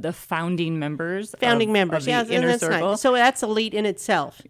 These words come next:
Speaker 1: E-, exactly, exactly. But they're gonna have to put up with a little bit of trial and error, um, and I'm gonna be getting a lot of input and feedback from them about how to
Speaker 2: <clears throat>
Speaker 1: do this. And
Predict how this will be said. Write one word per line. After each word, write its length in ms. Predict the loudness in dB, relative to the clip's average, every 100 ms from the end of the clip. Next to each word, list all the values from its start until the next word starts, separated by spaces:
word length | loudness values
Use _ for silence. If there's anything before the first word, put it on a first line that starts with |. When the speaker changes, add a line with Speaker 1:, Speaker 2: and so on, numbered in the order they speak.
| _
Speaker 1:
E-, 100 | -12 -8
exactly, 560 | -8 -2 -4 -4 -8 -10
exactly. 460 | -8 -6 -6 -6
But 200 | -6 -6
they're 120 | -4 -4
gonna 160 | -4
have 80 | -6
to 80 | -8
put 160 | -8
up 100 | -6
with 80 | -6
a 60 | -6
little 240 | -4 -6
bit 100 | -4
of 100 | -6
trial 300 | -4 -2 -2
and 100 | -2
error, 460 | -2 -2 -2 -2 -4 -6
um, 340 | -6 -6 -6 -6
and 100 | -6
I'm 120 | -6
gonna 100 | -6
be 80 | -4
getting 200 | -4 -4
a 60 |
lot 360 | -6 -4 -4 -4
of 100 | -6
input 320 | -6 -6 -8
and 180 | -8 -8
feedback 520 | -8 -6 -6 -8 -16
from 280 | -10 -8 -6
them 280 | -6 -8 -8
about 260 | -8 -8
how 120 | -8 -6
to 120 | -4
Speaker 2:
<clears throat> 120 | -4
Speaker 1:
do 80 | -4
this. 360 | -6 -8 -8
And 180 | -8 -8